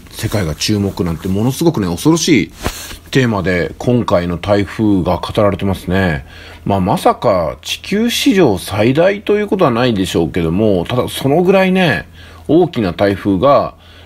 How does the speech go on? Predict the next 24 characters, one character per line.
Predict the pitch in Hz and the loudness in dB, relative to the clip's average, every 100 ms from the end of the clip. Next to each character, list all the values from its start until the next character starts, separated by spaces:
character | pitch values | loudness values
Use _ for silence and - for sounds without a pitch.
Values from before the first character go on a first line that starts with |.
| - | -8
日 | 101 | -4
本 | 101 120 123 | 0 2 4
列 | 123 - | 2 0
島 | - | 2
に | 104 | 4
向 | 120 107 | 4 2
か | 98 | 0
っ | |
て | - 98 | 0 -2
い | |
る | 95 | 0
と | 90 | 0
い | |
う | |
こ | 80 | -2
と | 65 | -2
で | 76 | -6
す。 | 78 - - - - | -6 -12 -20 -20 -6
ま | - | -4
あ、 | |
こ | 147 196 | 2 2
れ | |
が | 202 | 2
ね | 220 | -2